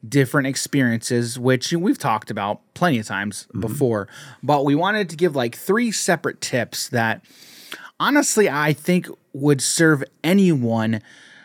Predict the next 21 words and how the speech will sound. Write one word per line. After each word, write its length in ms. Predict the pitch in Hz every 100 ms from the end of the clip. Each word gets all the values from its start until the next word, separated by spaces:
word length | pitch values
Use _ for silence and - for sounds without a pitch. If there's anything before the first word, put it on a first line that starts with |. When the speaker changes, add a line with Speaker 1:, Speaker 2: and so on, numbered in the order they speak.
| - _ -
Speaker 1:
in 300 | 160 175 170
this 180 | 160
situation 760 | - 170 - 147 151 - 147 127
of 400 | - 120 117 113
wanting 540 | 127 117 131 143 143
to 140 | 139 135
play 540 | - 135 131 127 127
these 380 | 113 120 123 120
games 760 | 117 127 117 113 110 113 117 135
with 340 | 120 131 120
other 220 | 107 110
people, 480 | 107 101 - - - -
right? 260 | 110 113
Speaker 2:
Mm-hmm. 160 | 92 80 - - - _
Speaker 1:
And 240 | 202 220
'cause 180 | 196 202
that's 240 | 269 381 156
really 240 | 220 254
where 180 | 147 151
it 100 | -
starts, 760 | - - 139 107 - - -